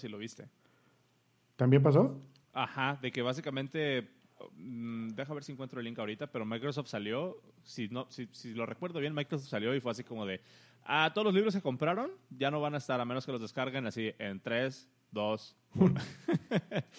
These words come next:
Speaker 1: Entonces se hizo, se hizo como un debate bien interesante sobre todo esto de, bueno, ¿quién realmente compra? O sea, si, si tú compras algo digital, ¿realmente es tuyo? O sea, porque si al-, algo que es tuyo no te lo pueden llegar a quitar nada más así. Entonces abrió ese
Speaker 2: Ajá.
Speaker 1: debate en el contexto de los ebooks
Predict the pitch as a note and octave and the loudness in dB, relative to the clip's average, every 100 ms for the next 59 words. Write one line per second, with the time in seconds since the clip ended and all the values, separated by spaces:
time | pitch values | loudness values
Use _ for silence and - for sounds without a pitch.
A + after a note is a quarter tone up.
0 | - - C#3 C3+ C#3 E3 D3 F3 D3 B2+ | -20 -10 -4 -2 0 0 0 0 0 -2
1 | C3+ D3+ C#3 B2 C3 C3 B2+ C3 C3 C3 | -4 -4 -6 -6 -2 -2 -2 -2 -4 -2
2 | A#2+ A2 A#2 B2 B2 G#2+ - A#2 A#2 A#2 | -4 -4 -6 -8 -8 -8 -6 -4 -2 -2
3 | B2+ G#2+ G2+ G2 A2+ G2 - _ - B2 | -4 -4 -2 -2 -2 -4 -8 _ -2 0
4 | C3 C3 B2 B2 A#2 A#2+ - A2+ A2+ A#2 | 0 0 -2 -2 -6 -6 -4 -4 0 0
5 | A2+ A2 B2 A#2+ - B2 B2 D3+ D#3 D3 | 2 0 -2 -6 -6 -10 -8 -4 -2 0
6 | C#3+ D3 C3+ C3 A#2 G2+ - B2 B2 A2+ | 0 0 -2 -2 -6 -6 -2 -2 0 -2
7 | B2 A#2+ A#2+ - - G#2+ C#3+ E3+ A2 G2 | -4 -4 -6 -6 -6 -4 -4 -4 -2 -4
8 | - G#2 G2+ F#2+ A#2+ B2+ D#3+ D#3 D3 D3+ | -4 -10 -10 -4 -2 0 2 0 0 -2
9 | C#3 C3 C3+ B2 B2+ A#2+ A2+ G2+ - A2+ | -2 -2 -4 -2 -2 0 -2 -4 -4 -2
10 | G#2+ G2+ F#2 - D#3+ A#2+ _ - _ - | -2 -4 -6 -4 -2 -4 _ -20 _ -4
11 | B2+ A#2 A2 A#2+ B2+ A2 A2 A2+ A#2+ - | 0 2 2 0 0 2 2 0 -6 -6
12 | G2+ A2+ - A2 G2 - C#3+ C3+ A2+ - | -8 -8 -4 -4 -4 -4 -2 -2 -4 -8